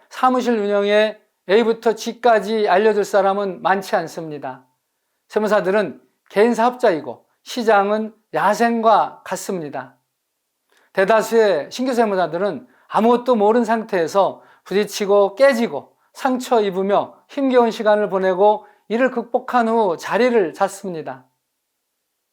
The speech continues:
기존 회원님들은 어떨까요? 저도 마찬가지지만 아들, 딸이,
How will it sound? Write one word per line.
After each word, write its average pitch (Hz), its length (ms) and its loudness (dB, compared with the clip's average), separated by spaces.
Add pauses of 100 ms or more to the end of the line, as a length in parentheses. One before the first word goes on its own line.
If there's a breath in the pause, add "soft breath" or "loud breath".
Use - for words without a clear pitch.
(440 soft breath)
기존 220 320 2
회원님들은 226 680 2
어떨까요? 175 720 -2 (760)
저도 185 200 -2
마찬가지지만 180 960 -2 (300 soft breath)
아들, 190 340 2
딸이, 202 420 2